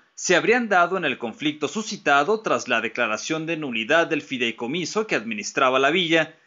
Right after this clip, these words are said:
creado entre la empresa y el iprovipe estatal. Esa nulidad se decretó por un juez mercantil en dos mil diecisiete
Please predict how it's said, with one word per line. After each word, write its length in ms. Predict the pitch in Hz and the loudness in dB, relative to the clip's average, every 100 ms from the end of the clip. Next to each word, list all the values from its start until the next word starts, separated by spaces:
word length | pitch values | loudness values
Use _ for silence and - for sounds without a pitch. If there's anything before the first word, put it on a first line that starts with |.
| _ - | _ -4
creado 420 | 175 196 240 233 | 2 4 4 0
entre 280 | 208 139 120 | -4 -2 0
la 60 | |
empresa 520 | 113 147 170 180 - | -2 -2 -2 -2 -2
y 140 | 196 160 | -2 -2
el 100 | 127 | -4
iprovipe 540 | 117 127 131 156 143 | -6 -4 -4 -4 -4
estatal. 560 | 120 - 113 113 107 - | -4 -6 -6 -4 -6 -2
Esa 300 | 135 135 170 | 2 2 2
nulidad 460 | 147 127 120 120 147 | 0 -2 -2 2 2
se 180 | - 151 | 2 0
decretó 580 | 135 123 113 156 151 | 0 -2 -2 0 0
por 140 | 131 131 | 0 0
un 120 | 220 | 0
juez 280 | 220 190 175 | 0 0 0
mercantil 640 | 156 139 135 139 185 208 | -2 -2 -2 -4 -4 -2
en 120 | 190 123 | -2 -4
dos 160 | 104 | -6
mil 180 | 117 143 | -4 -2
diecisiete 800 | 147 160 - 196 165 127 107 | -2 -2 2 4 4 0 -2